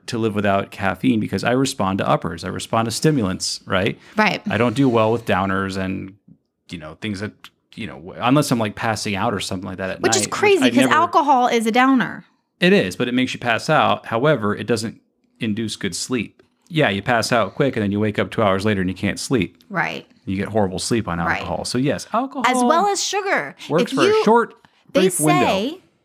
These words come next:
Speaker 2: again, the researchers, statistics, everything, scientists, they, that's who they are.
Speaker 1: Those scientists.
Speaker 2: Those scientists. They have done studies, and they say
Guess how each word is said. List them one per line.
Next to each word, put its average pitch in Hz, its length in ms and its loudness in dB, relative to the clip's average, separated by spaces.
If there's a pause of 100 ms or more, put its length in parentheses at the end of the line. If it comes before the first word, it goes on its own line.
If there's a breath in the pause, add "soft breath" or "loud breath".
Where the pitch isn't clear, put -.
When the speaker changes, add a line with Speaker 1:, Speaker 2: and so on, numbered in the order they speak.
(320)
Speaker 2:
again, 247 540 0 (200)
the 202 200 -2
researchers, 185 720 2
statistics, - 960 -2
everything, 175 720 -4
scientists, 180 840 -4 (380 soft breath)
they, 185 500 0
that's - 220 0
who 240 180 2
they 190 240 4
are. 160 220 2 (140)
Speaker 1:
Those 220 100 -4
scientists. 92 600 -4
Speaker 2:
Those 190 300 0
scientists. 175 760 -6 (520)
They 196 640 0 (280 soft breath)
have 202 180 2
done 233 160 4
studies, 175 600 -2
and 180 300 -2
they 240 220 4
say 165 440 -2